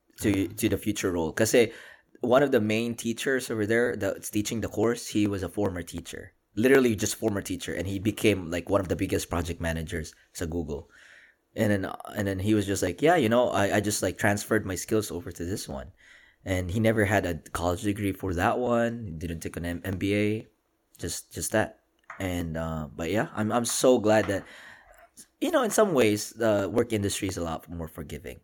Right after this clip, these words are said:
Speaker 1: than we actually think it is.
Speaker 2: Yan yung mga
Speaker 1: Yeah.
Speaker 2: masarap maging girlfriend.
Speaker 1: Lalaki to eh.
Speaker 2: Hindi.
Speaker 1: <laughs> Oh, oh, oh.
Speaker 2: Someone who won't look at your past.
Speaker 1: Ah.
Speaker 2: But how you use it for the future.
Speaker 1: Yeah.
Speaker 2: Yee.
Speaker 1: Tama,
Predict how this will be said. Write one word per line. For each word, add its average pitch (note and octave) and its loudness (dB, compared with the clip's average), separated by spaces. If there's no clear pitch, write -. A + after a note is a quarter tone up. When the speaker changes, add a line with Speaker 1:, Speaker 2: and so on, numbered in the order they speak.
Speaker 1:
than D#2 -8
we D2+ -8
actually C2+ -10
think - -20
it - -18
is. - -6
Speaker 2:
Yan C4 2
yung G3+ 4
mga G2 6
Speaker 1:
Yeah. G2 2
Speaker 2:
masarap G2 0
maging F#2 -2
girlfriend. G#2 -6
Speaker 1:
Lalaki F2+ -4
to A#2+ -2
eh. G#2 0
Speaker 2:
Hindi. F3 2
Speaker 1:
<laughs> G#3+ 6
Oh, - 6
oh, F3 4
oh. - -4
Speaker 2:
Someone D#3+ 6
who C#3+ 2
won't C#3 -2
look C3 -10
at C3+ -14
your A#2+ -14
past. D3 -18
Speaker 1:
Ah. - -12
Speaker 2:
But G#2+ -4
how A2+ 0
you A#2 4
use A#2 -2
it - -8
for - -2
the G#2+ -4
future. G#2 -6
Speaker 1:
Yeah. G#3+ -6
Speaker 2:
Yee. E4+ 0
Speaker 1:
Tama, A4+ 0